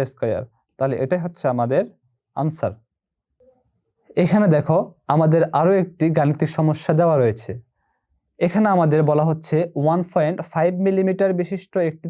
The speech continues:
তামার তারের রেজিস্ট্যান্স জিরো পয়েন্ট থ্রি ওহম হলে তারটির দৈর্ঘ্য কত হবে। যদি তামার আপেক্ষিক রোধ জিরো পয়েন্ট জিরো ওয়ান সেভেন মাইক্রো ওহম মিটার হয়, তাহলে আমরা পূর্বের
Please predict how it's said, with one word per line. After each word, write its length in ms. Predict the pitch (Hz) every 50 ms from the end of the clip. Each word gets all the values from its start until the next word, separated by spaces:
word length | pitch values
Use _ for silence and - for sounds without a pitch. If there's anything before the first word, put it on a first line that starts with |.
| -
তামার 260 | - 151 147 160 165 160 165
তারের 200 | - 175 170 156 147
রেজিস্ট্যান্স 520 | 139 131 131 - _ _ - 127 131 160 156 - - 139 117
জিরো 160 | 135 147 170 170 170
পয়েন্ট 220 | 185 175 180 185 175 180 _ -
থ্রি 160 | - - 190 190 190 190 165
ওহম 180 | 156 143 151 139 120
হলে 180 | 131 123 120 131 156 160 - -
তারটির 400 | 147 135 139 135 _ - 147 147 143 127
দৈর্ঘ্য 280 | 131 131 135 135 143 135 135
কত 120 | 123 113 123 113 113
হবে। 200 | 104 101 101 101 - _ _ _ _ _ _ _ _ -
যদি 380 | 131 120 135 143 143 147 180 190 196 190 _
তামার 260 | 151 139 139 143 139 139 127
আপেক্ষিক 440 | 123 - 160 - - - 185 175 - - 127
রোধ 180 | 120 123 143 - - _ _ _ _ _ _ _ _ _ _ _ _ _ _ _ _ _ _ _ _ _ _ _ _ _ _ _ _ _ _
জিরো 220 | 127 127 147 165 170 170
পয়েন্ট 280 | 180 180 180 185 185 175 180 156 139 120
জিরো 160 | - 165 175 175
ওয়ান 140 | 175 175 175 170 175 -
সেভেন 300 | 185 170 165 170 175 175 180 165 - _ _ 143 147
মাইক্রো 300 | 151 151 147 - 151 147 - 139
ওহম 240 | 139 135 143 160 160 156 143
মিটার 260 | 131 120 120 - 113 110 104 92
হয়, 180 | 107 101 95 104 _ _ _ _ _ _ _
তাহলে 220 | - 170 185 190 202 190 175
আমরা 220 | 170 156 143 139 151 156 156 _
পূর্বের 360 | _ 170 170 170 170 185 196